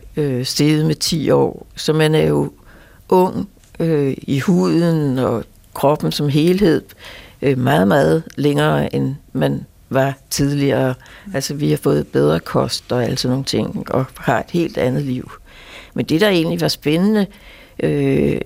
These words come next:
med at gå ind i, hvad er det for nogle grupper, der op-, som har de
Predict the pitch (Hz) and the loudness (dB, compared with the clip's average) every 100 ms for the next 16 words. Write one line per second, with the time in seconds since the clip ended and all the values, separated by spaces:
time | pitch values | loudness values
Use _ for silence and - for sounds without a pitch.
0 | - - - - - 160 156 139 - 139 | -10 -20 -20 -20 -6 0 2 0 2 0
1 | 139 156 - 175 - 165 156 - 117 - | 2 0 2 2 2 0 0 -2 -4 -4
2 | 156 151 170 170 156 - - 156 160 156 | 0 2 2 -2 -4 -4 -2 0 2 0
3 | - 139 - - - - - - - - | 0 -4 -6 -20 -20 -20 -20 -20 -8 -6
4 | - 135 127 190 - - - 151 | -2 -2 0 0 0 -2 -4 -6